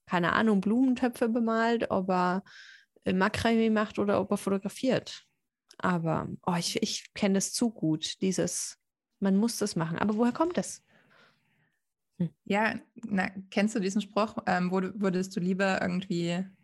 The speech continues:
Speaker 2: indisch bestellen, zum Beispiel direkt beim Inder oder bei irgendeinem Imbiss, ähm, der jetzt irgendwie indisch und chinesisch und italienisch und, ähm,
Speaker 1: Mhm.
Speaker 2: Sushi, ähm, auf der Speisekarte hat?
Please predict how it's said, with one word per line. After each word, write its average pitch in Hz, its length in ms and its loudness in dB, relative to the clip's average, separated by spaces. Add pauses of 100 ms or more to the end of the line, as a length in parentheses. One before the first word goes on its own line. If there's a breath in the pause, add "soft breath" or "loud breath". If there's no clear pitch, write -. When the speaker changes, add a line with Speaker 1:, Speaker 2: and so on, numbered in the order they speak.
(120)
Speaker 2:
indisch 165 400 0
bestellen, 165 400 -2
zum 165 140 -4
Beispiel 185 320 -2
direkt 170 380 -2
beim 185 160 2
Inder 202 440 2
oder 180 160 0
bei 180 220 0
irgendeinem 170 380 -2
Imbiss, 190 640 0
ähm, 170 400 0
der 185 180 0
jetzt 190 180 -2
irgendwie 175 640 -2 (300 loud breath)
indisch 196 420 2
und 175 220 -2
chinesisch 185 680 -2
und 165 240 -4
italienisch 180 800 -2
und, 165 520 -2
ähm, 170 220 0
Speaker 1:
Mhm. - 20 -4
Speaker 2:
Sushi, 190 520 0
ähm, 156 320 -2
auf 165 120 -2
der 170 100 -2
Speisekarte 175 720 -2
hat? 180 240 0